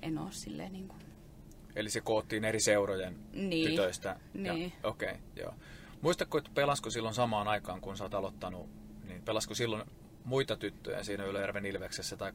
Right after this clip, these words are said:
Speaker 2: mu-, pelasko ylipäätään, niinku, tuttuja tyttöjä vaikka sun luokalta taikka koulusta jääkiekkoa?
Speaker 1: No ei kyllä luokalta, luokalta ei pelannut kukaan eikä koulusta, että kyllä varmaan olin ainut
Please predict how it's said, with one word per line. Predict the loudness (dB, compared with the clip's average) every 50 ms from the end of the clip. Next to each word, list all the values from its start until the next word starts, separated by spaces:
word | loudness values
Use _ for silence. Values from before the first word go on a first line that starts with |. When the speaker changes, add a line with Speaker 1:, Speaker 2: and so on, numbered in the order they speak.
| -6
Speaker 2:
mu-, | -6 -6 -6 -8 -10 -14 -14 -6 0
pelasko | 2 4 4 4 2 2 0
ylipäätään, | 0 2 2 2 2 2 2 0 -2 -4
niinku, | -4 -6 -8
tuttuja | -6 -6 -6 -6 -4 -2 -2 -2 -2
tyttöjä | -2 -2 -4 -4 -4 -2 -2 0 0 0
vaikka | -2 -4 -4 -4 -4 -4 -4 -4 -8 -14 -16 -16 -16 -16 -16 -16 -16 -16 -14
sun | -10 -10 -8 -4 2
luokalta | 8 10 10 10 10 8 6 6 2
taikka | 0 0 0 0 -2 -2
koulusta | 0 2 2 2 2 0 -4 -6 -6 -8 -8 -8 -8 -4
jääkiekkoa? | -4 -4 -4 -4 -6 -8 -8 -10 -12 -14 -14 -14 -12 -8
Speaker 1:
No | -6 -6 -4 -4 -4 -2
ei | 2 2 2 2
kyllä | 2 0 0 0
luokalta, | 2 4 4 4 4 4 2 2 0 -2 -4 -8 -10 -8
luokalta | -4 -2 0 0 0 0 2 0
ei | 0 0
pelannut | 0 0 0 0 0 0 -4 -6 -10 -10
kukaan | -8 -4 2 4 4 6 6
eikä | 4 4 2 0
koulusta, | 0 0 0 -2 -2 -2 -4 -4 -4 -4
että | -4 -4 -4
kyllä | -4 -4 0 0
varmaan | 0 0 0 0 0 0
olin | 0 0 0 0
ainut | 0 0 0 -2 -4 -6 -10